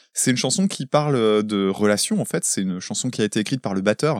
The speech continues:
euh, en parlant de la relation qu'il avait avec sa femme, euh, donc, euh, au moment de leur divorce. Et il y a plein de gens, en fait, qui parlent de, bah, d'histoires familiales, euh, des gens qui, euh, parlent de, euh,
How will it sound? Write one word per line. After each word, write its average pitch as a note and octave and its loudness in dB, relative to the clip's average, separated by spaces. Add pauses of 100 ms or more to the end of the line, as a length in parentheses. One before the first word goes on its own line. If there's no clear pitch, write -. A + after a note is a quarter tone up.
(220)
euh, F#2 0
en F2+ 2
parlant G#2+ 0
de A2 0
la F#2+ 4
relation A2 2
qu'il B2 -2
avait A2 4
avec G#2+ 2
sa G#2+ 0
femme, B2+ 0
euh, F2+ -2
donc, F#2 -6
euh, F2+ -4
au F2 -2
moment F#2+ 2
de G2+ 0
leur F#2 2
divorce. G#2+ -2
Et G#2+ 4
il G#2+ 4
y G#2+ 4
a A2 6
plein E3 0
de D#3+ 0
gens, D3+ -4
en D3+ -8
fait, - -4
qui - -20
parlent A#2+ -2
de, F#2+ -2
bah, F2+ 0
d'histoires G2+ -2
familiales, A2+ 2
euh, F#2+ 2
des G2+ 2
gens A2 2
qui, G#2+ 2
euh, F#2+ 4
parlent G#2 2
de, G2 -2
euh, F#2 2